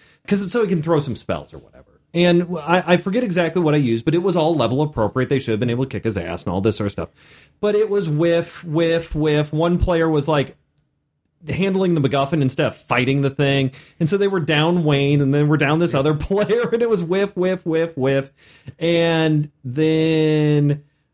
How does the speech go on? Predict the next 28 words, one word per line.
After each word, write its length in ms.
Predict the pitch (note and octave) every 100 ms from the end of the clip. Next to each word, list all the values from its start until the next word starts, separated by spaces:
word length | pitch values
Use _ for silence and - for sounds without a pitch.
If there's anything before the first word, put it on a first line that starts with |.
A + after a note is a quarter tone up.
| _ -
I 640 | C3 C#3 C#3 C#3 C#3 C3 -
cast 380 | - F3+ F3 F3
a 60 |
spell 360 | - E3+ D#3+ D3
of 100 | A#2+
Cause 340 | C#3+ C#3+ B2+
Light 260 | B2+ B2+ A#2+
Wounds, 800 | D3+ E3 E3 D#3+ D#3 D3 C#3+ - _ -
and 720 | C3 C3 C3+ C3 B2+ B2 B2
I 140 | A#2+ A#2
maxed 420 | A#2 A2 - -
the 80 | C#3+
roll 380 | F#3 A#3+ A3 G#3
out, 520 | F#3 F#3 F3+ F3 F3 -
and 800 | D3+ D3+ D#3 D3+ D3+ D3+ D3 E3+
I 380 | B2+ C3 C3 C#3 -
almost 500 | D#3 D#3+ E3+ D3+ C3+
made 340 | C3+ C3 C3
the 80 | A#2+
Paladin 500 | B2+ A#2 A#2 A#2+ A2
make 240 | A2 G2+ _ _
the 160 | A2+ A2
death 340 | F#2 G#2 G2+
minigame 480 | G#2 G#2 F#2 - D2 _ _ _ _ _ _ -
<laughs> 540 | E3 - C3 B3 A#3 F#3
in 180 | E3+
one 220 | D3 D#3 D3
hit. 320 | C#3 F#2+